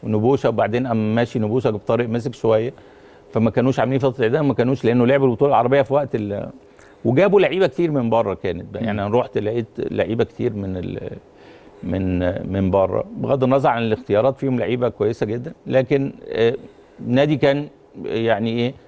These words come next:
Speaker 1: عنده بعض المشاكل بين ال-، ال-، ال-، اللعيبه واختياراتها.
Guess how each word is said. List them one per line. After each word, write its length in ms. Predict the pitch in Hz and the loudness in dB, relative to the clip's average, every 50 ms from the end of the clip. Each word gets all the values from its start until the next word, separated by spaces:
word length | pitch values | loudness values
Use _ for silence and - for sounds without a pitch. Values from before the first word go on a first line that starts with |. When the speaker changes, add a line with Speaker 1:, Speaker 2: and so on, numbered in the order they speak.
| - - | -8 -4
Speaker 1:
عنده 240 | - 107 123 120 113 | -2 0 0 2 2
بعض 260 | 117 120 117 120 117 | 2 2 2 0 -2
المشاكل 500 | 113 107 104 92 - - 120 110 135 107 | -4 -4 -4 -4 -2 -2 -2 -2 -2 -2
بين 260 | 101 113 113 110 107 | 0 0 0 0 0
ال-، 160 | 98 98 - | -2 -4 -6
ال-، 240 | - - - 90 107 - - - - - - - | -6 -6 -6 -6 -6 -8 -12 -14 -14 -12 -12 -12
ال-، 300 | - - - - - - - - - - - | -10 -10 -10 -10 -10 -12 -14 -16 -20 -14 -10
اللعيبه 480 | 95 92 90 85 - 113 120 104 104 101 | -6 -2 -2 0 0 2 2 2 2 0
واختياراتها. 580 | 85 - - - 82 82 90 92 92 - - | 0 -4 -2 0 2 2 2 0 -2 -4 -8